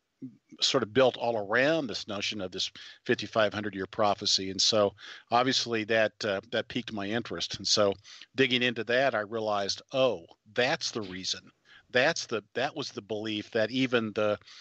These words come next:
the early church had, that Jesus had in fact fulfilled this prophecy. And that was why, for instance, Justin Martyr accused, um, the Jewish rabbis in one sixty, uh, A D in his book, um,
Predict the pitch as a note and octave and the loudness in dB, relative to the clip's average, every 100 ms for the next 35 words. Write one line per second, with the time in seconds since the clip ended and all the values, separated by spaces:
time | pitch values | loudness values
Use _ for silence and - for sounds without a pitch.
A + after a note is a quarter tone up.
0 | - - G#2+ C#3 C3 A#2+ G#2+ - E3+ F#3+ | -10 -2 0 4 4 4 2 2 2 2
1 | - A2 F#2 F2+ F#2+ - _ - _ A2 | 0 0 -2 -4 -6 -12 _ -20 _ -8
2 | G2+ A#2 A2 G2+ G2 A2 G#2 G2 - G#2+ | -4 -2 -2 0 2 2 0 -2 2 2
3 | G#2 - - B2 A2 G2+ F#2 - A2 G2 | 2 -6 -4 2 2 2 -4 -2 0 0
4 | F#2+ G2+ A2 G#2+ _ - - - - A2+ | 0 -2 0 -2 _ -20 -20 -10 0 2
5 | A2+ A2+ A2 G#2+ - - A#2+ B2 A2 A#2 | 4 4 0 -4 -4 2 4 4 0 2
6 | A2+ A2+ - A2+ A2+ - A#2 - - A#2 | 4 4 2 -6 -4 -4 -6 -4 2 2
7 | A2 A2 A2 A#2 C3 A2+ G#2 - - B2 | 2 -2 0 2 4 4 2 -2 -2 0
8 | A#2 A#2 A2 - - - - - _ A2+ | 0 0 -2 -4 -8 -14 -20 -20 _ 2
9 | A2+ G#2+ G#2+ G#2 G#2 C#3 - A2+ B2 B2 | 4 6 4 0 -6 -10 -6 -2 0 2
10 | G#2+ A2 C3 C3 F#2+ F#2+ A2 G#2+ G#2 A2 | 2 2 2 4 0 0 -2 -4 -4 -4
11 | G#2+ - A#2+ - A2 G2+ G2+ - A2 F#2+ | 0 0 0 -4 -4 -6 -6 -12 -12 -6
12 | A2+ A2 G2+ B2+ A2 A2 - - _ A2 | -2 -2 2 2 2 0 -6 -20 _ -2
13 | G#2 G2 A#2 A2+ - G#2+ G2+ G2 G2 | 0 2 4 4 4 4 6 4 0